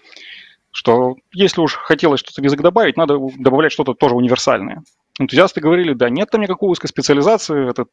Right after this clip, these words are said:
совершенно универсальная технология, которая пригодна для практически чего угодно".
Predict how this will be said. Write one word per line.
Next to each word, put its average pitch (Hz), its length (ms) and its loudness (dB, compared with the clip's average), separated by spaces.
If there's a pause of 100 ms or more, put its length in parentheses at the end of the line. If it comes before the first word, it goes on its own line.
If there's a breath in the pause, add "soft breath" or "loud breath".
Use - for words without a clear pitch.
(380)
совершенно 170 480 0
универсальная 139 460 2
технология, 139 440 -2
которая 156 340 -2
пригодна 131 380 -2
для 117 140 -2
практически 127 400 -4
чего 139 260 0
угодно". 139 360 0